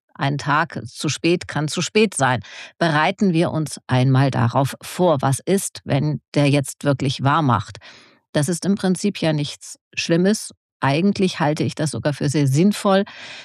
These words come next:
dass man bereit ist, weil man möglicherweise damit sogar einen Krieg verhindern kann, wenn der Gegner sieht, die Kosten sind zu hoch und die sind wirklich gut gewappnet. Das ist nicht nur eine Frage der Aufrüstung, sondern auch dann der Bereitschaft,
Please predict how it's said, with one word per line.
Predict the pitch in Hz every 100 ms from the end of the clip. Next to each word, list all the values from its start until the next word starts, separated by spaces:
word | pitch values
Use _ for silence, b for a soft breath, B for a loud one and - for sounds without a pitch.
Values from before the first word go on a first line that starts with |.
| B
dass | 165 170 170
man | 165 160
bereit | - 143 131 160 -
ist, | 185 -
weil | 160
man | 160 165
möglicherweise | 156 185 180 170 143 156 139
damit | 147 147 151
sogar | 143 139
einen | 90 143
Krieg | - 156
verhindern | 156 151 190 180 156
kann, | - 156 160
wenn | 156
der | 156
Gegner | 147 160 160 151
sieht, | 139 180
die | 147
Kosten | - 143 - 147
sind | 143 135
zu | 160
hoch | 175 220
und | 156 143
die | 143
sind | 135 143 -
wirklich | 147 147 139 -
gut | 143 -
gewappnet. | 147 180 - 226 - B B B B B
Das | 151
ist | 151 -
nicht | 175 170
nur | 147
eine | 107 143
Frage | - 123 110
der | - -
Aufrüstung, | 196 - 214 202 - 190 165
sondern | 143 139 139
auch | - 139
dann | - 139
der | 135
Bereitschaft, | 139 131 135 - 190 175 -